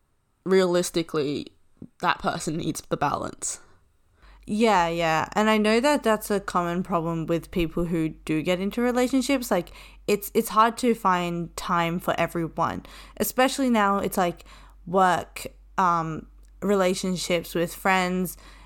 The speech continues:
Speaker 2: and then you have your family, and then you have uni, and then your partner. Like, it, and then you need time for yourself too. So I
Speaker 1: Yeah.
Speaker 2: do think that,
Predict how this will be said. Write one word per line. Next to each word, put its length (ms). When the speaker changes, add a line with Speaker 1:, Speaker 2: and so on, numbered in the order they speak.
Speaker 2:
and 100
then 160
you 60
have 280
your 60
family, 760
and 180
then 180
you 60
have 420
uni, 640
and 140
then 180
your 120
partner. 600
Like, 200
it, 280
and 100
then 140
you 100
need 240
time 280
for 100
yourself 640
too. 380
So 320
I 20
Speaker 1:
Yeah. 220
Speaker 2:
do 180
think 280
that, 280